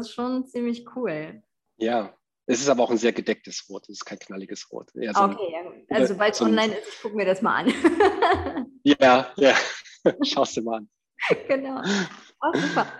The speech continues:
Speaker 1: Also es hört sich mega rund an. Also es hört sich nach einem sehr schönen Produkt an, sehr cooles Produkt an.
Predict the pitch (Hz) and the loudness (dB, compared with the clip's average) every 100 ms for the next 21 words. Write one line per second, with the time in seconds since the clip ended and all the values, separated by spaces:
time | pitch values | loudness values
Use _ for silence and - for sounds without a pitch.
0 | - 277 302 359 - 262 381 381 359 - | -4 0 2 0 0 2 2 2 -2 -4
1 | 240 285 320 277 - 247 226 180 196 208 | 0 2 4 4 4 2 2 -2 -2 -2
2 | 214 277 277 240 226 220 214 202 226 226 | -2 -2 -2 -2 -2 -2 -4 -6 -6 -2
3 | 240 254 - 233 233 233 226 208 240 - | -2 -2 -4 -4 -4 -6 -8 -8 -8 -6
4 | 254 247 220 214 - 277 330 330 - 269 | -6 -4 -6 -8 -8 -4 -4 -4 -6 -4
5 | 277 269 269 | -4 -4 -4